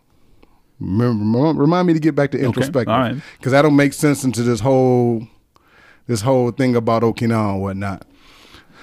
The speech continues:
Speaker 1: So they was talking about how we wasn't gonna be able to drive no cars, and then what reference of Okinawa did we have at the time?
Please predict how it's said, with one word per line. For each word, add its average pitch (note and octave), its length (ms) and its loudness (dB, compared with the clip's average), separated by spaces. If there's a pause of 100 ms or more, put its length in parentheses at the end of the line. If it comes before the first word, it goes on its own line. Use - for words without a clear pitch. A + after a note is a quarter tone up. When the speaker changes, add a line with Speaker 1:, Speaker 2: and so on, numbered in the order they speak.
(260)
Speaker 1:
So B2+ 200 0
they B2 100 0
was B2 80 0
talking B2+ 220 -2
about B2+ 140 0
how C3 140 0
we C3+ 140 4
wasn't C3+ 280 0
gonna B2+ 140 2
be C3 140 2
able B2+ 140 0
to B2+ 60 0
drive C3 300 0
no B2+ 160 0
cars, B2+ 840 2
and A#2 260 -6
then F#3 520 -2 (280)
what D3 240 2
reference D3+ 380 0
of A#2 80 -6
Okinawa B2 580 2
did A#2 80 2
we A#2 200 0
have G#2+ 340 0
at G#2+ 100 -6
the G#2+ 80 -6
time? F#2+ 480 -6